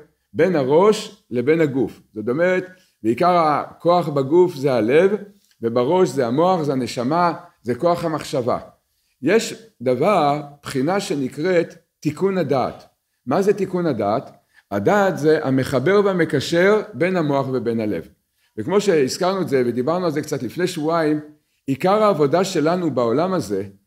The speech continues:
זה התיקון הדעת. כמו שכתוב בתורה, "וידעת היום והשיבות אל לבביך." מכיוון שאדם יכול להיות חכם מאוד גדול, ידעת הרבה הרבה חוכמות, אבל הדברים עדיין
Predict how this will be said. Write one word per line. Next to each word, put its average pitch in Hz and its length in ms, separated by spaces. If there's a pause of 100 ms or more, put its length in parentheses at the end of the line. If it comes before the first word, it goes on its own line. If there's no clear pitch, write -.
(200)
זה 110 180
התיקון 120 640
הדעת. 113 460 (380)
כמו 165 120
שכתוב 165 380
בתורה, 160 460
"וידעת 156 420
היום 156 460
והשיבות 160 540
אל 175 100
לבביך." 131 580 (800)
מכיוון 175 560
שאדם 175 600
יכול 185 240
להיות 208 180
חכם 196 340
מאוד 196 240
גדול, 175 420 (300)
ידעת 185 400
הרבה 160 320
הרבה 196 240
חוכמות, 156 640 (540)
אבל 165 600 (180)
הדברים 135 480
עדיין 185 600